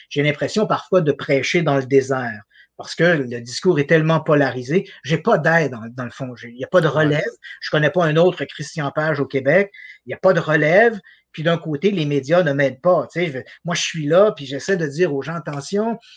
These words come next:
Speaker 1: les phénomènes de hantise, oui, il y a des trucs intéressants là-dedans. Oui, ça a été docu-, il y a des sujets qui ont été bien documentés. Il y a des discours qui se font dans les milieux académiques. Et en même temps que je dis ça, ben, T V A présente une émission du genre «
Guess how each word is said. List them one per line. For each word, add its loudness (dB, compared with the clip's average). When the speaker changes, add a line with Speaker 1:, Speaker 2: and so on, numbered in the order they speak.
Speaker 1:
les -8
phénomènes 0
de 2
hantise, -2
oui, 2
il 4
y 6
a 6
des -2
trucs -2
intéressants -4
là-dedans. -4
Oui, -2
ça 0
a 6
été -2
docu-, -4
il -4
y 2
a 6
des 0
sujets 0
qui -2
ont 2
été 0
bien 4
documentés. -2
Il -2
y 2
a -2
des 0
discours -4
qui -20
se 0
font -2
dans 0
les 0
milieux 2
académiques. -2
Et 0
en 0
même 4
temps 2
que 2
je 0
dis -8
ça, 2
ben, 0
T 6
V 4
A 6
présente -2
une -2
émission -4
du -10
genre « -2